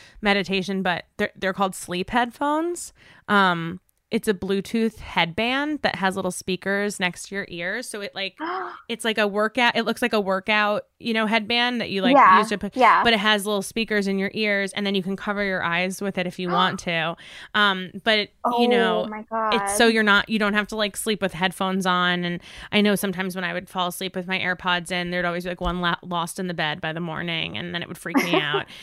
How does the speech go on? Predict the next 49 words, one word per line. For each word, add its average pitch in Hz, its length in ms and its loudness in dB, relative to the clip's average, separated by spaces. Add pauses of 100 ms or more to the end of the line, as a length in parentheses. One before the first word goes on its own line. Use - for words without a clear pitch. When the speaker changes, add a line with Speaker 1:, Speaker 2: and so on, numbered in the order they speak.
(180)
Speaker 1:
Um, 185 420 2 (280)
but 240 100 2
yeah, 220 140 4
this 190 160 0
Speaker 2:
That's 233 160 6
Speaker 1:
is 190 40 -8
Speaker 2:
a 214 40 2
Speaker 1:
really 208 200 6
Speaker 2:
great 208 140 -4
Speaker 1:
cool. 214 340 2
Speaker 2:
rec. 254 260 2
Speaker 1:
It's 220 180 -2
really 220 300 2
cool. 214 120 0
It's, 185 80 -4
like, 190 140 -4
twenty 226 300 -2
bucks. 214 220 6
Speaker 2:
I 240 120 6
will, 294 500 4
I'm 226 100 -2
gonna 285 220 0
look 285 180 -6
that 220 200 -2
up. 214 80 4 (420)
Speaker 1:
I'll 226 140 4
link 220 180 2
to 226 100 4
it 226 40 4
in 247 60 4
the 226 60 2
Speaker 2:
Yeah. 226 60 2
Speaker 1:
show 226 200 -2
notes. 214 200 -4
I'll 196 80 -6
send 202 240 0
you 202 60 -2
an 208 80 -6
email 196 240 -2
with 190 120 -4
it. 202 140 0
But 196 140 4
I 185 100 2
got 214 300 2
them 254 280 0 (140)
a 180 480 -4
few 214 260 -6
weeks 302 300 -6
ago. 220 520 0